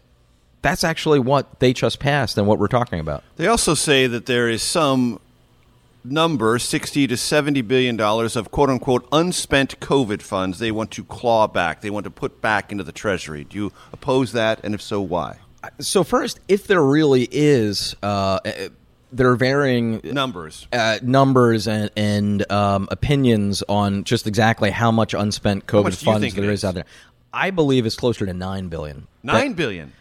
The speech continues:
Speaker 1: Yeah. So that this is not any
Speaker 2: This is a phony number.
Speaker 1: I don't think it's anywhere close to what they say it is. However,
Speaker 2: I haven't mischaracterized
Speaker 1: I, I
Speaker 2: what they're representing, have
Speaker 1: no,
Speaker 2: I?
Speaker 1: they're representing a much higher number. Um, the analysis that I trust and,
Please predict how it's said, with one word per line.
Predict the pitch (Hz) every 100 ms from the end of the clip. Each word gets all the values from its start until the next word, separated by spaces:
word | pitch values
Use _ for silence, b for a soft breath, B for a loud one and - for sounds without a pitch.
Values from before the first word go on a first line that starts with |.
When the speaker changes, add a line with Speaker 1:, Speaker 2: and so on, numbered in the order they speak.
| _ -
Speaker 1:
Yeah. | 110 90 82 -
So | - 135 123 117
that | 113 127 123
this | 139
is | 127 113
not | 120 123 117 - -
any | 123 127
Speaker 2:
This | 120
is |
a | 135
phony | - 151 143 139
number. | 156 90 - _ _ _ -
Speaker 1:
I | 135
don't | 151 156
think | 143
it's | 123
anywhere | 131 131 113
close | - - - 147 127 113 - -
to | 120 110
what | 110 98
they | 104
say | 101 113 107
it |
is. | 123 107
However, | - 233 302 180 131 b b
Speaker 2:
I | 139
haven't | 247
mischaracterized | 185 - 202 233 143 135 -
Speaker 1:
I, |
I |
Speaker 2:
what | 147
they're | 131
representing, | 131 117 104 170 226 92
have | 165
Speaker 1:
no, | 160
Speaker 2:
I? |
Speaker 1:
they're | 143 151 156 139
representing | 135 127 117 120 113
a |
much | 110 -
higher | 110 101 95
number. | 95 92 85 82 b b b 104
Um, | 107 101 101 101 98 92 - - _ -
the | 120
analysis | 120 123 127 127 120 -
that | 104
I | 107 104
trust | - 107 101 - -
and, | 101 98 98